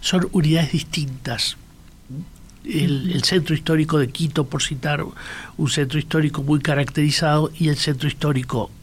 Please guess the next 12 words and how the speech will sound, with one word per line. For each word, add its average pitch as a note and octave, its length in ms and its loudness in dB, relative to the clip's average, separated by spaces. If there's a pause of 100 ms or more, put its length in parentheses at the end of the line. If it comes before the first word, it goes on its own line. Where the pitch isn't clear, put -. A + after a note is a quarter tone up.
(220)
de D3 120 2
Montevideo. B2 680 -2 (280)
Ambos A3+ 360 4
son D3+ 120 4
centros C3 300 0
históricos - 640 -4 (600)
y F#3+ 120 4
ambos B3 300 2
tienen G#3+ 220 6
una D#3 260 4
gran F3 360 4
unidad B2+ 440 2